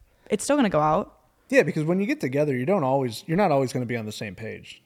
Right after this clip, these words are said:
Speaker 1: No.
Speaker 2: You're not always gonna walk in feeling good. You're not always gonna walk
Speaker 1: Yeah.
Speaker 2: in, you, you feel good, and then I don't.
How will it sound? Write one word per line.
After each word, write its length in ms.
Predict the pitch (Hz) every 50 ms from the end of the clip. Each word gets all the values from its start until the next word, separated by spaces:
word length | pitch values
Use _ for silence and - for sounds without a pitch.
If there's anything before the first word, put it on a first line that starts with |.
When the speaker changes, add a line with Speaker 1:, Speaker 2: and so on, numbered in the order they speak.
| _ _ -
Speaker 1:
No. 80 | 139 135
Speaker 2:
You're 80 | 156
not 120 | 180 165 156
always 200 | 143 139 139 120
gonna 160 | - 135 123
walk 240 | 120 120 117 117 -
in 120 | 120 113 107
feeling 260 | - 120 117 117 117
good. 140 | 113 117 113
You're 80 | 120 127
not 180 | 127 120 120 117
always 160 | 113 117 113
gonna 160 | - 127 113
walk 100 | 113 208
Speaker 1:
Yeah. 160 | 202 175 147 123
Speaker 2:
in, 200 | 117 113 113 -
you, 160 | - 151 170 185
you 240 | 170 165 185 196
feel 240 | - - 165 147 135 135
good, 160 | 139 139 135
and 80 | 131
then 120 | 135 135 135
I 180 | 135 135 135
don't. 340 | 131 131 120 117 123 123 -